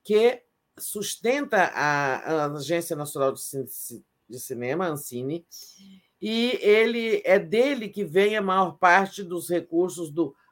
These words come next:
Fundo Setorial do F-, do Audiovisual, F S A. É, vocês todos veem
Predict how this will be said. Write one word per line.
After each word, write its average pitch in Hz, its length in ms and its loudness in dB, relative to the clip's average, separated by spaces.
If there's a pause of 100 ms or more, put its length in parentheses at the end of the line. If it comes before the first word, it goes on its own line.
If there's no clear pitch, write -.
(100)
Fundo 233 540 -2
Setorial 170 800 4
do 165 160 2
F-, 156 540 0
do 151 260 -6
Audiovisual, 143 800 2
F 156 460 0
S 143 380 -2
A. 131 320 2 (460)
É, 151 380 2
vocês 151 400 -2
todos 143 340 -2
veem 165 360 2